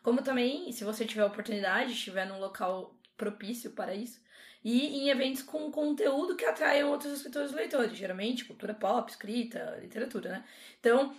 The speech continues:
é legal também em lançamento de livros de colegas, que, né, inclusive, assim, é legal você ir pra prestigiar, comprar o livro, fomentar a produção nacional com o que interessa, em, em, entre aspas, que é o dinheiro que vai fazer, é, esse mercado mudar mesmo.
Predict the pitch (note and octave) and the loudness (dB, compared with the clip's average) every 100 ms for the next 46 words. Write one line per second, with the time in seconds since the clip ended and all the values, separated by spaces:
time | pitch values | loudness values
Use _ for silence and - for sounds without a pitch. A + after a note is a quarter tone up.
0 | - G#3 B3 B3+ C4+ B3 B3+ B3 B3 B3 | -2 4 6 6 6 4 6 6 4 4
1 | B3 A#3+ A#3 A3+ A#3 A3+ G#3+ A#3 B3+ C4+ | 4 2 2 -2 0 0 -2 -2 0 6
2 | B3+ C4 B3+ B3 - - G#3+ A3+ A3+ A#3 | 6 6 4 0 -2 0 2 4 2 -2
3 | G#3+ A#3+ A#3+ B3+ C4 G#3+ G#3+ G#3+ A3 C4+ | 0 2 2 2 2 4 4 6 6 6
4 | B3 A#3+ G#3+ A#3 C4 A#3+ - A#3+ A#3+ B3 | 2 2 2 0 0 0 2 0 0 0
5 | A3+ A#3+ A3 B3+ D4+ - B3 B3 B3 A#3+ | 4 6 6 8 6 6 4 6 6 6
6 | B3 D4+ A#3+ A#3 B3+ B3+ B3 A#3+ - - | 4 2 0 -2 0 4 4 4 2 2
7 | - A3+ - A#3 A#3 A3+ A3+ G#3+ G#3+ - | 0 -6 -6 -6 -4 -2 4 4 4 -12
8 | - _ C#4 C4+ B3+ B3 A#3+ A3 G#3 A#3+ | -20 _ 8 8 6 4 8 8 10 6
9 | - A#3+ G3+ G#3+ - G#3 G#3 G3+ G#3+ G#3+ | 4 0 2 0 -2 -4 -2 2 0 2
10 | G#3 G#3 B3 - - - - G#3 G3 G#3+ | 4 4 2 -2 -6 -6 0 0 2 0
11 | G3+ A#3+ A3 G3+ G3+ G3+ F#3 - - - | 4 4 2 -6 -2 0 -2 -4 -18 -20
12 | - - - G3 - G#3 A3+ G#3 G3+ G#3+ | -20 -18 -2 0 2 0 0 0 2 0
13 | G3 G3+ G3+ F#3 F3+ A#3 G#3+ C4 B3+ | 0 -2 -2 -6 -2 0 0 0 -4